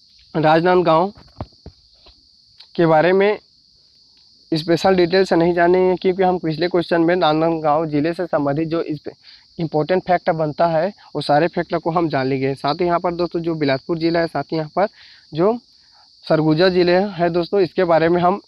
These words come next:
special fact आगे और देखते हैं। जैसे यहाँ पर हम सबसे पहले बिलासपुर ज़िले के बारे में जान लेते हैं। यहाँ पर आप देखिए, यह बिलासपुर, बिलासपुर ज़िले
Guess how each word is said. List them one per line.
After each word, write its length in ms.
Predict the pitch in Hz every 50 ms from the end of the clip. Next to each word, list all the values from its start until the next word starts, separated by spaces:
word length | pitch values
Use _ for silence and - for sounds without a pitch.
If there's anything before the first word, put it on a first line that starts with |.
| _ 190
special 460 | 165 - - - 160 156 - 170 170
fact 300 | - - 170 170 - -
आगे 320 | 175 - 143 143 143 156 160
और 180 | 156 156 156
देखते 280 | 139 139 131 - - 135
हैं। 80 | 135
जैसे 220 | 135 135 135 - 160
यहाँ 160 | 165 160 165
पर 160 | 165 - 165
हम 100 | 175 170
सबसे 300 | 160 - 165 - - 170
पहले 280 | 165 - 160 160 156 160
बिलासपुर 420 | 160 156 139 135 135 - - 160
ज़िले 200 | 156 160 151 151
के 120 | 156 - 160
बारे 240 | 151 139 131 135 143
में 140 | 147 156 151
जान 140 | 143 135 127
लेते 240 | 135 147 147 - 156
हैं। 200 | 151 151 170 196 - _ - - - - - _ -
यहाँ 140 | 156 156 156
पर 160 | 165 165 160
आप 120 | 156 156 160
देखिए, 440 | 156 143 135 127 - - 147 156 175 208
यह 200 | - 165 147 147
बिलासपुर, 480 | 135 139 127 127 123 127 - - 135 135 - _ _ - - _ -
बिलासपुर 400 | 147 147 151 151 143 - 190 196
ज़िले 360 | 190 190 175 160 160 170 202